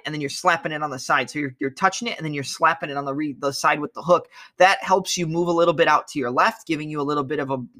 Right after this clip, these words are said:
better angle, but it also controls that rear hand unless they slip inside that slap and come over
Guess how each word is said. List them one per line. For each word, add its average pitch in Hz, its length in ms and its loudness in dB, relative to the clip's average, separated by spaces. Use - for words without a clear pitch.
better 151 320 4
angle, 180 460 4
but 170 120 8
it - 140 4
also 175 340 8
controls 156 580 -2
that 139 220 4
rear 156 220 0
hand 151 300 -4
unless 151 400 -2
they 156 160 0
slip 170 400 0
inside 160 500 2
that - 220 -2
slap 147 360 0
and 131 140 -10
come 139 220 -4
over 139 320 0